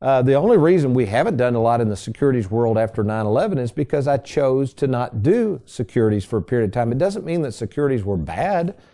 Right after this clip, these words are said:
Uh, it doesn't mean that I didn't suggest occasionally people invest in securities. It's just in our practice, we chose for a period of time not to offer securities.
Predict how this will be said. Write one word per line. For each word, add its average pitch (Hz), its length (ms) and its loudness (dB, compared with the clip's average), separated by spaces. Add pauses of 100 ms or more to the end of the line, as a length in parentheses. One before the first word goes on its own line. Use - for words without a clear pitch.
(340)
Uh, 123 60 -2
it 123 100 2
doesn't 123 300 0
mean 131 180 0
that 117 140 0
I 110 80 0
didn't 127 240 2
suggest 120 420 -2
occasionally 123 420 -2
people 107 460 -2
invest 104 420 -6
in 175 120 -2
securities. 135 540 -2
It's 139 200 -6
just 151 260 -6
in 131 100 -6
our 120 120 -4
practice, 160 680 -6 (460)
we 160 160 4
chose 127 440 2
for 127 120 -2
a 127 60 2
period 117 240 0
of 165 80 -4
time 123 260 -2
not 117 200 -4
to 120 60 0
offer 120 220 0
securities. 185 760 -4